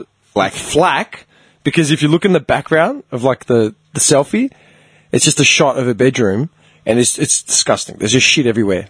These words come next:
Speaker 2: Like,
Speaker 1: Mattress, like a
Speaker 2: just sh-,
Speaker 1: It wasn't
Speaker 2: bomb
Speaker 1: even a
Speaker 2: site.
Speaker 1: mattress. It was like a foam.
Speaker 2: Yeah, like, it was just a bomb site, man. Clothes,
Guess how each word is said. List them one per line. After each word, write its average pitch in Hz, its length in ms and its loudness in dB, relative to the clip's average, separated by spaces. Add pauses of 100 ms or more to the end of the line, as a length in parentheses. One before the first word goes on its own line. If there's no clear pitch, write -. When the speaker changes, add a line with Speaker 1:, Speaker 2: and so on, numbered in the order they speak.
Speaker 2:
Like, 117 140 0
Speaker 1:
Mattress, 123 400 -4
like 151 140 -2
a 123 160 0 (320)
Speaker 2:
just 156 220 2
sh-, - 240 2
Speaker 1:
It 170 160 0
wasn't 170 160 6
Speaker 2:
bomb 196 160 4
Speaker 1:
even 220 60 0
a 190 40 0
Speaker 2:
site. 175 140 0
Speaker 1:
mattress. 170 240 -2
It 120 40 -12
was 127 60 -10
like 170 100 0
a 123 40 -8
foam. 156 500 -2
Speaker 2:
Yeah, 170 320 2 (140)
like, 170 180 0
it 175 60 2
was 170 140 2
just 185 120 -2
a 175 60 0
bomb 151 180 2
site, 135 140 0
man. 131 140 0
Clothes, 160 560 2